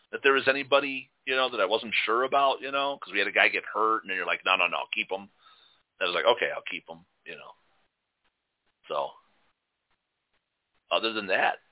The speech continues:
it's pretty, pretty straightforward. You know, we lost some guys to the N L, um, and I was hoping Trevor Bauer would come back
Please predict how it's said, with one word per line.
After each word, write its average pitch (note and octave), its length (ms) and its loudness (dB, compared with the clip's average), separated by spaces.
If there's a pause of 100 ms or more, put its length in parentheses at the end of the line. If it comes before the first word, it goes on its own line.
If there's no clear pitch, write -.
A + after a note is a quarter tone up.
it's G2 120 -12 (120)
pretty, A#2 400 -6
pretty C#3 240 -2
straightforward. A2 600 -2
You E2 80 -8
know, F#2+ 100 -4
we G2+ 80 -6
lost G2 260 -2
some G#2 140 -10
guys G#2+ 340 6
to G2 60 -16
the F#2+ 200 -4
N G2 120 -2
L, A#2 340 0 (300)
um, D#2 480 -6
and D#2+ 200 -18 (920)
I F2+ 40 -4
was F2+ 60 -4
hoping C3+ 240 4
Trevor A#2 220 4
Bauer G#2+ 320 4
would F2+ 140 -8
come F#2 180 -8
back D2 300 2